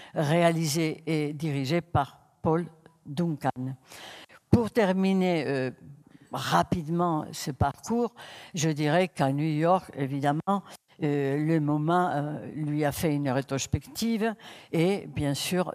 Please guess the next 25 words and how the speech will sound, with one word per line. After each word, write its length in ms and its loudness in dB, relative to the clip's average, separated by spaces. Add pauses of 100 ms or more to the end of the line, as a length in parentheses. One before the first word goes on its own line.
(120)
toutes 220 -8
les 280 0
honneurs 360 2
lui 200 -2
ont 160 0
été 840 -4
faites 500 -2 (380)
au 100 2
Festival 440 -2
de 100 -4
Cannes, 380 2
où 60 0
il 80 0
a 60 2
été 180 -2
membre 340 0
du 140 -4
jury, 300 0
président 380 -4
du 160 -6
jury, 420 -2
même 500 0
s'il 220 -4
n'a 120 0
pas 300 -2